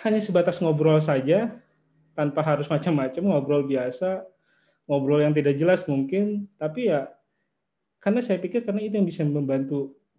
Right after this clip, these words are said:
kita semua. Terus belum lagi, eh, ketika ada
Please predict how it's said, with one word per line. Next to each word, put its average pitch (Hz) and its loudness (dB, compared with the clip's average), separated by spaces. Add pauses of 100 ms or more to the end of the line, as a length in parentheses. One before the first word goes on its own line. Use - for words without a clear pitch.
(100)
kita 151 -2
semua. 135 -4 (480)
Terus 156 -4
belum 147 0
lagi, 143 -2
eh, 135 -2
ketika 143 -4
ada 135 -6